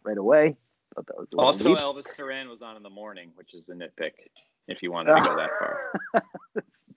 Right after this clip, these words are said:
Speaker 1: nice. Good call.
Speaker 2: Elvis Duran and the Z Morning Zoo, right?
Speaker 1: Yeah.
Speaker 2: Uh, <laughs>
Speaker 1: Uh, in Tompkins Square Park, where they did the jug thing, the briefcase with the bomb is just kinda sitting there on the water fountain.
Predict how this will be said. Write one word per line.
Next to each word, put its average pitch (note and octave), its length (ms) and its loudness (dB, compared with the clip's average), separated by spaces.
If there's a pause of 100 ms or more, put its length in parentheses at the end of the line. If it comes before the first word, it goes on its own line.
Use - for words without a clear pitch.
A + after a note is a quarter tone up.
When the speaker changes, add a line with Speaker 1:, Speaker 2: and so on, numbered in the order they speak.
Speaker 1:
nice. - 300 -8
Good B2+ 160 -16
call. C3+ 200 -2
Speaker 2:
Elvis C#3 380 4
Duran C#3 300 -4
and C3+ 80 -16
the B2+ 60 -18
Z B2+ 200 -18
Morning C3+ 320 -14
Zoo, A#2+ 280 -14 (180)
right? G2+ 220 -14 (640)
Speaker 1:
Yeah. C3 200 0 (720)
Speaker 2:
Uh, - 1120 -8
<laughs> - 0 - (880)
Speaker 1:
Uh, B2 480 4
in C#3 100 -12
Tompkins C3 400 -6
Square B2+ 200 -6
Park, B2+ 420 -8
where A#2+ 220 -6
they A2+ 240 -8
did A2 180 -6
the A#2 80 -4
jug A2+ 420 2 (140)
thing, C3 340 0 (440)
the A2 260 -4
briefcase A#2 680 2
with A#2 120 -4
the A2+ 80 -2
bomb A2+ 400 4
is G2+ 100 -6
just - 160 -8
kinda G#2+ 220 -4
sitting A#2 320 0
there A#2 120 4
on A2+ 60 4
the G#2+ 60 0
water B2 240 4
fountain. A#2 400 0